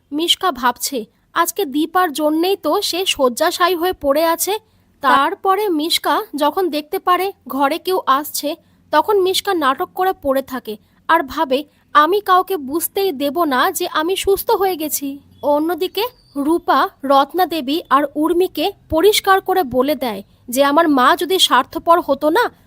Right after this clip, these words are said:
তবে তোমরা এখানে দাঁড়িয়ে থাকতে পারতে না।" দীপা যখন বাড়িতে ফিরে আসে, তখন রূপা বলে, "মা, তুমি কোথায় গিয়েছিলে? সবাই তোমার নামে উল্টোপাল্টা কথা বলছিল।" সূর্য বলে, "আজকের দিনে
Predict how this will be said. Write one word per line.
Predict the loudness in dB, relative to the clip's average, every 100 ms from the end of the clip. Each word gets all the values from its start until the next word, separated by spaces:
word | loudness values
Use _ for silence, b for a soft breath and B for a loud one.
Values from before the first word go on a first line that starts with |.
| b
তবে | 2 4 2
তোমরা | 2 2 4 4 2
এখানে | -4 2 2 2
দাঁড়িয়ে | 2 2 0
থাকতে | 0 -2 -4
পারতে | 2 2 2 -4
না।" | -6 -8 -16 _
দীপা | -10 -6 -4 -2 -2
যখন | -2 -4 -4 -2
বাড়িতে | -2 -2 -6 -8
ফিরে | -6 -4 -2
আসে, | -4 -6 -10 -12 _ _
তখন | -4 -2 0
রূপা | 0 0 0 0
বলে, | 0 -2 -4 -8 -2
"মা, | 2 2
তুমি | 2 0
কোথায় | 2 0 0 -2
গিয়েছিলে? | -2 -4 -4 -6 -8 -8 _ _ -6
সবাই | 0 2 2
তোমার | 0 0 0
নামে | 2 0 0
উল্টোপাল্টা | 0 0 0 0 -2 -2
কথা | -4 -2 -2
বলছিল।" | -2 -4 -6 -10 -14 _ _ -8
সূর্য | -2 -2 0 -2
বলে, | 0 0 -2 -4 b b
"আজকের | -2 -2 -4 -6 -6
দিনে | -4 -2 -2